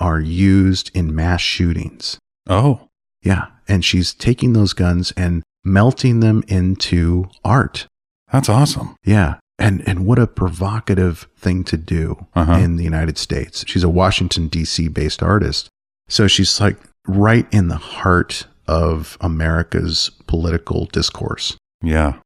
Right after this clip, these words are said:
Speaker 1: She's got a perspective on the world and on what art can accomplish that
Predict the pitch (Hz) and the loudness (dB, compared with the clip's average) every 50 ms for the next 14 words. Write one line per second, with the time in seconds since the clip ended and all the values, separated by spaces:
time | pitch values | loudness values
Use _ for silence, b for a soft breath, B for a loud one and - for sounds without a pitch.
0 | _ _ _ _ _ _ _ _ - - - 120 101 - - 120 131 160 - - | _ _ _ _ _ _ _ _ -8 -2 -2 -2 0 0 0 0 0 0 0 0
1 | 113 - - - 120 117 - - - 113 101 90 92 - - - 92 87 87 87 | -2 -2 0 0 0 0 2 2 2 2 2 0 -2 -6 -6 -4 -2 -2 0 -2
2 | 87 85 82 85 95 95 95 90 82 80 78 - - - 92 92 85 87 87 - | -2 -2 0 2 2 2 2 2 0 -4 -6 -10 -10 -8 -8 -6 -6 -6 -8 -10
3 | - - 92 87 87 87 85 85 82 82 - _ _ _ - - 95 95 101 98 | -10 -8 -6 -6 -6 -6 -6 -6 -8 -10 -12 _ _ _ -4 0 2 2 2 2
4 | - - - 90 90 95 - - - - 92 78 78 - - - 78 82 95 - | 0 -2 0 2 2 2 0 -2 -2 -2 -2 -2 -2 -4 -4 -4 -4 -4 -2 0
5 | 117 131 147 - - - - _ _ _ _ _ _ - 90 101 98 95 87 | 0 0 0 0 -6 -10 -14 _ _ _ _ _ _ -2 2 4 4 4 4